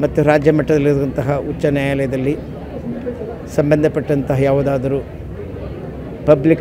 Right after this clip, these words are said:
interest litigation, otherwise petition under Article two twenty-six the Constitution of India, ಇಂಥದ್ದನ್ನೆಲ್ಲ ನೀವು ಹೂಡ್ತಕ್ಕಂತಹ ಅವಕಾಶ ನಿಮಗೆ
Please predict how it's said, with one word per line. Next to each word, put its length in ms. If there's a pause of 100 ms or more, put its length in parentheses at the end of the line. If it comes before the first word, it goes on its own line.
interest 340
litigation, 500 (1300)
otherwise 440 (1120)
petition 360 (140)
under 260
Article 340
two 200
twenty-six 400
the 120
Constitution 460
of 160
India, 240 (1800)
ಇಂಥದ್ದನ್ನೆಲ್ಲ 600
ನೀವು 340 (2000)
ಹೂಡ್ತಕ್ಕಂತಹ 720 (920)
ಅವಕಾಶ 400
ನಿಮಗೆ 520